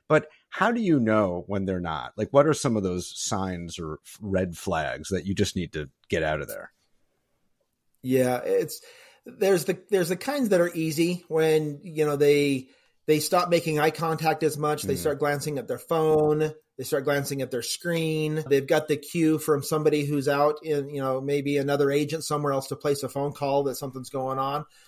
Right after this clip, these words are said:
Speaker 2: I like to set my watch alarm to, to vibrate, to give myself five, ten minutes, whatever I've told them. And when it goes off,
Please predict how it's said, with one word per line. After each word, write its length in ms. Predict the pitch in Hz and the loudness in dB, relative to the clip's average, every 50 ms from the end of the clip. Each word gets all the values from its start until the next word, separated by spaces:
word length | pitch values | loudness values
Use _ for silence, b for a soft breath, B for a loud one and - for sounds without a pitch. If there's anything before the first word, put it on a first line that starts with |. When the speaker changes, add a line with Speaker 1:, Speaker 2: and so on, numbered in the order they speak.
| b b b b - | b b b b 0
Speaker 2:
I 120 | 151 185 214 | 2 2 4
like 200 | 254 233 180 - | 2 0 0 0
to 80 | 156 | -2
set 300 | 151 - - 175 175 175 | -2 0 0 0 0 0
my 160 | 147 135 135 | -2 -2 -2
watch 400 | 131 131 127 123 131 147 - - | 0 0 0 0 -2 -2 -2 -2
alarm 500 | 170 156 151 151 151 156 170 190 208 208 - _ _ _ _ | -2 0 0 0 0 0 -2 -2 -4 -6 -8 _ _ _ _
to, 220 | - 143 135 - - - | -6 -6 -6 -6 -8 -8
to 80 | 143 | -8
vibrate, 680 | 127 123 127 123 135 143 139 151 156 180 226 220 - - _ _ _ _ _ _ _ _ | -4 -2 0 0 0 2 2 2 2 2 0 -4 -12 -20 _ _ _ _ _ _ _ _
to 60 | 143 | -2
give 160 | 143 151 147 | 0 2 2
myself 440 | 151 151 143 143 - 156 143 139 - | 2 0 -2 0 2 2 2 2 2
five, 300 | - 151 147 151 147 - | 2 4 4 4 2 0
ten 300 | - - 165 151 147 143 | -2 -4 -2 -2 -2 -2
minutes, 360 | 139 135 151 160 151 - - | -2 -2 -2 -4 -4 -4 -2
whatever 300 | 151 156 151 151 151 147 | 2 2 4 4 4 4
I've 140 | 143 135 131 | 2 0 0
told 240 | - - 175 170 151 | 0 0 0 0 0
them. 120 | 151 135 | -2 -2
And 120 | 135 135 135 | -2 -2 -2
when 140 | 139 143 160 | -2 -2 -2
it 140 | 185 202 | -4 -2
goes 280 | 175 175 170 170 151 147 | 2 4 4 4 4 4
off, 340 | 165 175 170 143 127 123 | 4 4 2 2 0 -2